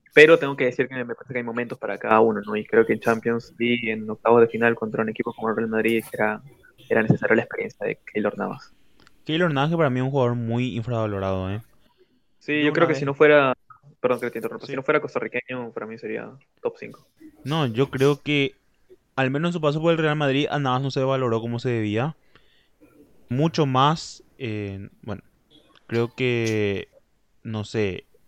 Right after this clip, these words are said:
Speaker 2: era la B B C, era Modric, era Kroos en su momento de gloria, pero Navas te sacaba muchos balones y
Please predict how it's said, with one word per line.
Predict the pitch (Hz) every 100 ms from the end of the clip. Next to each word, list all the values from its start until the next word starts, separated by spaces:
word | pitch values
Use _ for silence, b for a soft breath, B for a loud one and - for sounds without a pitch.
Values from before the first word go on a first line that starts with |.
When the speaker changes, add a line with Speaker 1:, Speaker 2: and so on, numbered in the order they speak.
| _
Speaker 2:
era | 120 123 127 120 113 107 104
la | 113 117
B | 123
B | 135
C, | 120 147 143 139 135 101 120
era | 123 123
Modric, | 113 117 123 127 -
era | 117 117
Kroos | 113 113
en | 113 110
su | 101
momento | 113 110 104 107 113 107 104
de | 101
gloria, | 101 101 113 117 127 - b b b b b
pero | - 123 113 -
Navas | 104 101 110 139 160
te | -
sacaba | - 107 110 113
muchos | 110 107 113 120
balones | 107 104 110 127 -
y | - 113 107 107 104 101